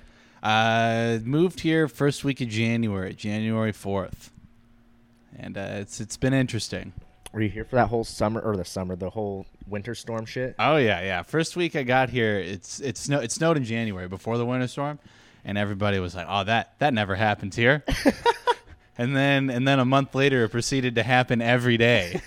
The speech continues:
Speaker 1: <laughs> for ten days. <laughs> It was below freezing.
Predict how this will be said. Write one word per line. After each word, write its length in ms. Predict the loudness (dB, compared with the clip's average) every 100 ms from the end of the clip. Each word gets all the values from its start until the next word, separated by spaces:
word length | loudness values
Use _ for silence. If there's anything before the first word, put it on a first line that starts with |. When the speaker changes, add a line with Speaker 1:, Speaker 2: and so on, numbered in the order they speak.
| -10 -12 -12
Speaker 1:
<laughs> 380 | -14 -14 _ _ -18
for 240 | -2 0
ten 420 | 6 6 6 4
days. 560 | 6 6 6 2 -4 -4 -6
<laughs> 680 | -8 -14 -16 _ -20 -10 -2
It 100 | 0
was 220 | 2 0
below 360 | 2 6 6 4
freezing. 520 | 4 4 4 -2